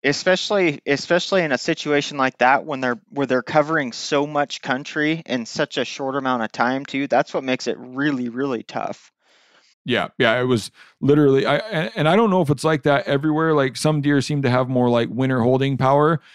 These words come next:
Speaker 2: but in, in some of these units in Idaho, it's like they get a skiff and they're like, "We're out, we're going down till there's no more snow." And it was, it was crazy to, to see that in, in some of these areas, which makes it very difficult. And, um,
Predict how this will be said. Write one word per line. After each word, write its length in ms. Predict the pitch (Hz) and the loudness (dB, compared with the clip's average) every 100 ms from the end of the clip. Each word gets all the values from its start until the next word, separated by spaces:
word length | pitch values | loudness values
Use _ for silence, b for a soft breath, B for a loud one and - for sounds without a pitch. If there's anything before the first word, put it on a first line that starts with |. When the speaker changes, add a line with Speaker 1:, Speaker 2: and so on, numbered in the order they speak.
| B 131 | B 0
Speaker 2:
but 240 | 135 - 196 | 2 4 2
in, 160 | 139 | -2
in 260 | - 131 123 | 0 0 2
some 180 | 165 175 | 2 4
of 80 | |
these 220 | 139 123 120 | 4 2 2
units 340 | 127 127 - | 0 0 -2
in 120 | 127 | -2
Idaho, 460 | 120 127 131 123 127 | 0 0 2 2 0
it's 140 | 120 | 0
like 140 | 131 117 | -2 0
they 100 | 139 | 0
get 140 | 135 | 0
a 60 | 104 | 0
skiff 400 | - 151 127 120 | -2 -2 0 0
and 80 | |
they're 100 | 120 | 0
like, 160 | 117 120 | 2 0
"We're 160 | 110 113 | 0 2
out, 320 | 117 113 - | 2 2 0
we're 140 | 117 | -2
going 300 | 113 117 113 | 2 2 2
down 340 | 117 123 131 127 | 2 4 2 2
till 120 | 120 | 2
there's 200 | 117 110 | 2 2
no 120 | 127 | 0
more 200 | 123 120 | 2 0
snow." 340 | - 131 127 | 0 -2 0
And 100 | 123 | 2
it 40 | 127 | 2
was, 240 | 117 113 | 0 0
it 80 | 117 | 4
was 200 | 127 117 | 4 4
crazy 600 | - 135 139 127 123 117 b b b _ | 2 4 4 2 0 -2 b b b _
to, 100 | 139 | -4
to 140 | 127 | -2
see 300 | 110 - 143 | -4 0 0
that 380 | 131 117 113 - | 2 4 2 0
in, 100 | 127 | -6
in 180 | 117 120 | -4 -2
some 160 | 139 139 | 0 0
of 80 | |
these 160 | 117 110 | 0 0
areas, 260 | 110 113 104 | 2 2 0
which 160 | 110 | -2
makes 180 | 131 107 | -2 -2
it 80 | 95 | -2
very 220 | 131 117 | 0 2
difficult. 500 | 110 113 - 117 113 | 0 -4 0 0 2
And, 220 | 113 104 98 b b b | 0 0 -2 b b b
um, 440 | - - - 113 | -6 -4 -4 -10